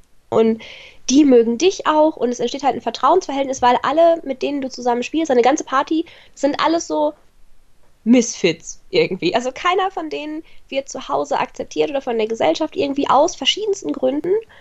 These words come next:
und deswegen kommen die zusammen und sind quasi wie eine kleine Familie und sind füreinander da und kümmern sich und die, die schreiben auch immer WhatsApp, also das,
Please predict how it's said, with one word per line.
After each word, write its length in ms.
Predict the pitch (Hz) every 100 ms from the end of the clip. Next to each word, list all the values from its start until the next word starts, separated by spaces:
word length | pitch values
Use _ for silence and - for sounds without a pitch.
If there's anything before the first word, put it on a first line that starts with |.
| - _
und 160 | - 285
deswegen 320 | 285 302 311
kommen 220 | 311 330
die 60 | 311
zusammen 260 | 294 311
und 80 | 311
sind 180 | 311 339
quasi 300 | 349 311 285
wie 80 | 311
eine 100 | 330
kleine 280 | 330 311 311 -
Familie 500 | - 302 294 320 285
und 120 | 233 240
sind 160 | 254
füreinander 400 | - 254 247 240
da 300 | 240 311 311
und 140 | 294 254
kümmern 320 | 359 339 311
sich 160 | 294
und 120 | 277 247
die, 160 | -
die 100 | 208
schreiben 300 | 220 165 185
auch 140 | 180 -
immer 260 | 254 302
WhatsApp, 560 | 330 359 - 339 294 -
also 180 | 165 160
das, 320 | 170 -